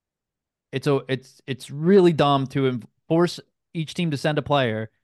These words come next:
and then not have them involved in, like, the main event, one of the main events of the All-Star weekend. And then, you know, the other event, because they changed the format, you play one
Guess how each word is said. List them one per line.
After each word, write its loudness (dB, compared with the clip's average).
and -4
then -2
not 0
have 0
them -2
involved -2
in, -8
like, -10
the -6
main -2
event, -2
one 0
of -2
the -2
main -4
events -6
of -8
the -6
All-Star -6
weekend. -10
And 0
then, 0
you 0
know, 2
the 0
other 4
event, -2
because -2
they -2
changed -6
the -10
format, -4
you -6
play 0
one 0